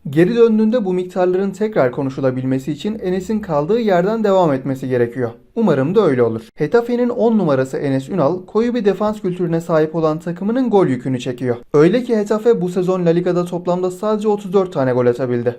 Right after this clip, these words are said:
Bu gollerin on beş tanesine Enes Ünal'ın doğrudan katkısı var. Bir önceki sezona bakacak olursak Getafe otuz üç gol atmıştı ve Enes Ünal bunların on yedi tanesine doğrudan katkıda bulunmuştu.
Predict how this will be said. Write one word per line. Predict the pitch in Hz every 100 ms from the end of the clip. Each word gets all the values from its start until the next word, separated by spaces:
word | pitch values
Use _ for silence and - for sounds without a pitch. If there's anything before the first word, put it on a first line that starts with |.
| -
Bu | 180
gollerin | 180 190 175 165
on | 160 208 208
beş | 151 -
tanesine | 147 143 143 170
Enes | 175 180 180
Ünal'ın | 226 233 220 170
doğrudan | 214 214 208 202
katkısı | 170 - 151 143
var. | 120 - -
Bir | 156 214
önceki | 240 254 226
sezona | 220 202 220
bakacak | 202 202 202 202
olursak | 208 202 202 214 214
Getafe | 180 196 196 196
otuz | 175 180
üç | 185
gol | - 190
atmıştı | 185 190 185 - 196
ve | 156
Enes | 165 170
Ünal | 196 185 143
bunların | 156 170 185
on | 180 202
yedi | 208 180
tanesine | 180 170 165 185 180
doğrudan | 185 208 208 202
katkıda | 202 156 165 143 123
bulunmuştu. | 120 117 117 135